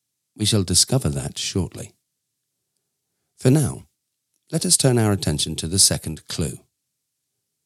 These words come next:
The second clue. And so, my dear boy, our common Father, Creator Almighty, having then in the beginning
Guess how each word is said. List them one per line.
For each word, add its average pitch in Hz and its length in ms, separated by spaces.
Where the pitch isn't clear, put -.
The 117 140
second 71 560
clue. - 380
And 80 240
so, - 280
my 87 180
dear 78 200
boy, 67 300
our 101 120
common 120 360
Father, 87 360
Creator 76 460
Almighty, 80 720
having 92 300
then 101 280
in 101 180
the 95 100
beginning 82 560